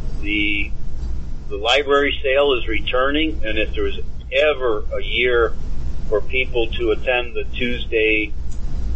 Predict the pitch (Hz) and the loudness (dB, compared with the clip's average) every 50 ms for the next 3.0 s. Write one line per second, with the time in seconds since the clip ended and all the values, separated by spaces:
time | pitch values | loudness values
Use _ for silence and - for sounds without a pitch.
0 | - - - 98 98 98 95 92 92 98 107 117 123 113 117 117 113 110 107 - | -2 -2 -2 -2 -2 -2 -2 -2 -2 0 0 0 0 2 2 0 2 0 0 0
1 | 113 127 123 - - - - 131 127 127 127 127 123 117 107 98 98 92 98 98 | 0 0 0 0 -2 -2 2 2 4 4 4 4 4 2 2 2 0 0 -2 -2
2 | - - - - 113 131 131 - - - - - 131 131 139 135 - 135 135 | -2 -2 -4 -2 -2 -2 0 0 -2 -4 -4 -2 -2 -2 -2 0 -2 -2 0